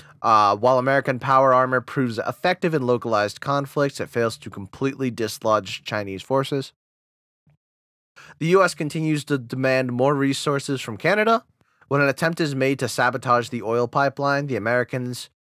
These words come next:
officially begin to annex Canada. In twenty seventy-six, the annexation is complete. Also that year, Americans deploy the T fifty-one B power armor to the Chinese mainland. The, the suits are highly effective, and American troops cut a swath through Chinese territory.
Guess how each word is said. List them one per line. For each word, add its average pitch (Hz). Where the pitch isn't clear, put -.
officially 120
begin 95
to 90
annex 82
Canada. 60
In 117
twenty 117
seventy-six, 113
the 135
annexation 113
is 104
complete. 139
Also 135
that 120
year, 127
Americans 120
deploy 120
the 110
T 180
fifty-one 139
B 127
power 147
armor 147
to 143
the 131
Chinese 101
mainland. 98
The, 127
the 117
suits 139
are 127
highly 196
effective, 143
and 113
American 120
troops 117
cut -
a 85
swath 117
through 113
Chinese 92
territory. 73